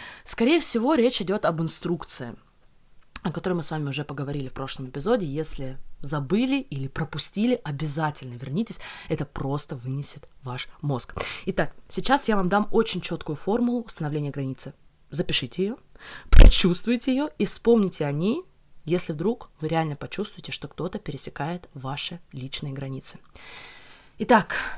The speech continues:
первый шаг. Мы с вами озвучиваем просьбу, например, прекратить делать что-то.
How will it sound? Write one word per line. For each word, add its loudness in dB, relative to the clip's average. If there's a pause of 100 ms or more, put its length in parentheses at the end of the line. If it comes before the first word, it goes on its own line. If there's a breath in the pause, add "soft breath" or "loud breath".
(140)
первый 6
шаг. 2
Мы -2
с -2
вами 4
озвучиваем 0
просьбу, -2
например, -2 (180)
прекратить 10
делать 2
что-то. -6